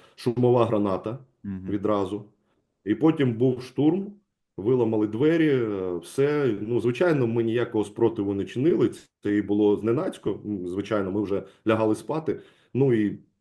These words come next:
Speaker 1: ніхто там не збирався ні с-, ніякий спротив чинити. Е, я в цей час, буквально дві хвилини до того, до початку штурму, я ліг спати. Я тільки поклав голову на подушку, як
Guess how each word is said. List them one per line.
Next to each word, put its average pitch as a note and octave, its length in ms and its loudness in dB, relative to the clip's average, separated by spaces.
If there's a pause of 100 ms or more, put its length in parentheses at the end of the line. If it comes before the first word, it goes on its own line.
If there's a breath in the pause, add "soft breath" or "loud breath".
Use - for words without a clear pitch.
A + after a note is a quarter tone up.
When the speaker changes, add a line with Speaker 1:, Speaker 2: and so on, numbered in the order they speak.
(140)
Speaker 1:
ніхто A2+ 320 0
там A#2 140 2
не A2 80 2
збирався A2+ 560 -2
ні G#2 60 0
с-, F2 320 -10
ніякий G2 800 -2
спротив C#3+ 440 -2
чинити. G#2 480 -4 (760 soft breath)
Е, F2+ 240 -2
я D3 240 4
в E3 180 0
цей D3+ 240 6
час, F3+ 520 -2 (260)
буквально C3+ 600 2
дві B2 200 -4
хвилини C3 400 0
до A2 140 2
того, D#3 300 2
до G#2+ 120 0
початку A2 560 -2
штурму, C#3 460 0
я G#2+ 640 0 (140)
ліг B2+ 240 -2
спати. - 480 -2 (340)
Я C3 140 2
тільки F#3 460 0
поклав D3+ 440 2
голову C#3 420 2
на B2+ 440 -2
подушку, B2+ 720 -4 (360 loud breath)
як C3 480 0